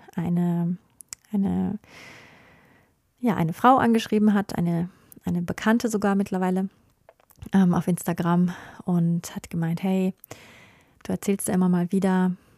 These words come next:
dass du und dein Partner, dass ihr auf der Reise seid, ein Kind zu empfangen. Wie macht ihr das eigentlich, wenn ihr nicht ejakuliert, also wenn dein Partner nicht ejakuliert?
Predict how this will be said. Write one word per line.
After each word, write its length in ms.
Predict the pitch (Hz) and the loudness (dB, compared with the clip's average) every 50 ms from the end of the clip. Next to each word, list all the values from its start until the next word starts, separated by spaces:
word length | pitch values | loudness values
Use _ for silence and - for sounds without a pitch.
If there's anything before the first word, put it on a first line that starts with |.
| - _ | -20 _
dass 260 | - 175 170 - - | -8 -6 -6 -6 -8
du 260 | _ - 175 175 175 175 | _ -4 -2 0 0 0
und 160 | 175 170 - | 0 0 -2
dein 120 | 160 165 | -2 -2
Partner, 320 | - - 190 190 - 196 165 | -2 -2 -2 0 0 0 0
dass 180 | 170 175 - | 0 -2 -2
ihr 80 | - - | -4 -6
auf 100 | 165 - | -4 -4
der 140 | - 170 175 | -2 0 2
Reise 240 | 180 190 196 190 | 2 2 2 2
seid, 360 | 185 190 180 175 175 175 - - | 0 2 2 2 2 0 -2 -4
ein 100 | 175 - | -6 -2
Kind 220 | - 214 220 226 | 0 0 0 0
zu 120 | - - | 2 2
empfangen. 460 | 196 190 190 - - 196 190 190 190 180 | 2 2 2 2 0 2 4 4 6 6
Wie 80 | 185 | 8
macht 320 | 175 180 185 190 - - - | 8 8 8 6 4 4 6
ihr 60 | 240 | 6
das 200 | 240 226 214 - | 8 6 6 4
eigentlich, 480 | 220 220 226 226 233 233 226 220 214 | 4 4 4 2 2 0 0 -2 0
wenn 140 | 214 196 180 | 2 2 2
ihr 100 | 180 175 | 4 4
nicht 220 | 170 180 190 - - | 2 2 0 0 0
ejakuliert, 760 | 180 180 175 175 - - 185 185 208 226 233 233 233 - - | 0 0 0 -2 -2 0 2 4 4 4 4 2 0 -2 -2
also 140 | 170 151 185 208 | -2 -2 -2 -4
wenn 120 | 208 190 | -6 -4
dein 140 | 220 220 170 | -4 -4 0
Partner 320 | - 208 214 226 233 226 | 2 2 4 4 4 4
nicht 140 | 214 220 214 | 4 4 2
ejakuliert? 640 | 220 202 202 202 202 - 214 202 196 202 202 196 - | 2 2 2 2 2 2 2 4 6 4 4 2 0